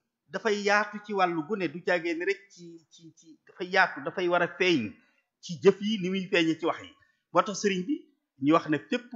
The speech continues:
fu mu masaa wàcc, la muy jiital mooy tabax fa,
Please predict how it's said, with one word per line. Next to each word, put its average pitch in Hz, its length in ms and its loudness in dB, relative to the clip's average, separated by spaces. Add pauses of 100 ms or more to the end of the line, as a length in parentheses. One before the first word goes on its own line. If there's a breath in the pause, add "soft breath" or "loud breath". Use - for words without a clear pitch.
fu 214 100 -2
mu 190 100 -10
masaa 165 340 2
wàcc, 139 280 0 (1300)
la 147 180 6
muy 240 240 8
jiital 233 360 6
mooy 170 220 6
tabax 175 260 2 (120)
fa, 202 200 0